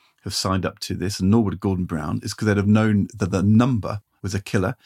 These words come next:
and they were scarred by the shadow budget of nineteen ninety-two, and they were scarred by John Smith putting numbers on commitments when the numbers became the overriding issue and set up the tax attack.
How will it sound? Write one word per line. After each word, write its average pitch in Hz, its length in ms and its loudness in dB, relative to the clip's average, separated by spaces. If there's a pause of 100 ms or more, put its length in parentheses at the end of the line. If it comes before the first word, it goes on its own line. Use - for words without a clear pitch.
(200)
and 104 100 0
they 110 60 4
were 101 80 2
scarred 104 640 0
by 95 80 -4
the 92 80 -4
shadow 101 260 -2
budget 90 320 -4
of - 80 -10
nineteen 90 320 -2
ninety-two, 101 540 -6
and 110 100 0
they 107 60 4
were 95 80 0
scarred 131 500 0
by 87 300 -2 (360)
John 110 220 2
Smith - 260 -2
putting 104 300 4
numbers 117 380 4
on 101 140 0
commitments - 580 -2
when 101 100 2
the 104 80 4
numbers 110 400 4
became 95 320 -4
the 92 180 0
overriding 98 540 0
issue - 500 -4
and 98 140 -2
set - 240 -2
up 110 140 -2
the 104 80 -6
tax - 320 -6
attack. - 400 -8